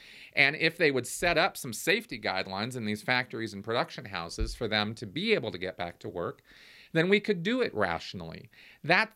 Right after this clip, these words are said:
that kind of thinking, though, is nuanced thinking. And the problem with <laughs> nuanced thinking is it doesn't really work so well when you're talking to broad masses of people. It's such a problem. You know, individuals are smart. Groups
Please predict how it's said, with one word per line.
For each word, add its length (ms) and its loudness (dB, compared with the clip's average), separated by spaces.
that 240 0
kind 160 0
of 120 0
thinking, 440 2
though, 200 4
is 140 0
nuanced 720 2
thinking. 480 -8
And 100 -6
the 60 -6
problem 480 4
with 120 -6
<laughs> 20 -8
nuanced 400 -2
thinking 360 -6
is 140 -4
it 80 -6
doesn't 340 -2
really 260 -2
work 320 0
so 260 -2
well 220 4
when 140 -4
you're 80 -4
talking 400 -8
to 60 -10
broad 420 -6
masses 440 -16
of 100 -20
people. 400 -4
It's 320 6
such 360 0
a 60 -2
problem. 480 -2
You 100 2
know, 200 6
individuals 920 4
are 100 6
smart. 460 4
Groups 640 4